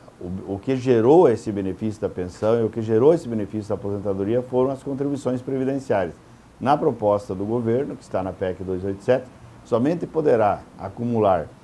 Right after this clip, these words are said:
pensão e aposentadoria se a soma das duas não der mais do que dois salários mínimos.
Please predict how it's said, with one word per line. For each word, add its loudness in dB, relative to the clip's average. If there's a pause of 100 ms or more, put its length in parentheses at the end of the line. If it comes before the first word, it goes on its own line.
(300)
pensão 0
e -2
aposentadoria -2
se -8
a -4
soma 2
das 2
duas 2
não -2
der 2
mais 0
do -20
que -12
dois 0
salários -2
mínimos. -10